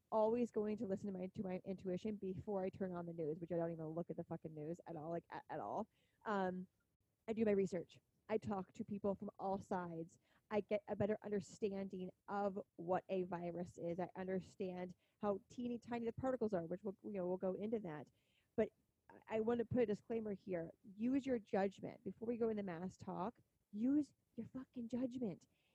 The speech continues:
If you're like, "This just doesn't make sense to me wearing a mask once I know the science behind it," or if you're like, "No, I feel more comfortable with a mask," by all means.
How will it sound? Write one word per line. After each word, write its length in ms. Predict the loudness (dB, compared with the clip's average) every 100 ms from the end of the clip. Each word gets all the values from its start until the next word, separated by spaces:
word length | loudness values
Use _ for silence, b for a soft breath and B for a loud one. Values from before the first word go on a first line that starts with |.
| _
If 200 | -2 -2 0
you're 120 | 0
like, 120 | 0 0 2
"This 200 | 2 0 -2
just 200 | -2 2
doesn't 240 | 2 2
make 160 | -4 0
sense 220 | -2 0
to 60 | -4
me 60 | 0
wearing 200 | 0 0
a 60 |
mask 580 | -2 -2 -2 -2 -4 -8 _ _ -20 -20 _ _ _
once 280 | 2 4 4
I 60 | 4
know 100 | 2
the 100 | 0
science 340 | -2 -2 -2 -2
behind 400 | -4 -4 -4 -2
it," 160 | -2 -4 -12 -20 _ 4
or 100 | 6
if 60 |
you're 80 | 6
like, 140 | 2 2
"No, 160 | 0 2
I 100 | 2
feel 200 | 4 4
more 140 | 4
comfortable 340 | 0 -4 -2 -2
with 100 | 0
a 40 |
mask," 260 | -2 -2 -2 -6 _ 12
by 100 | 12
all 140 | 12 4
means. 320 | 2 -2 -6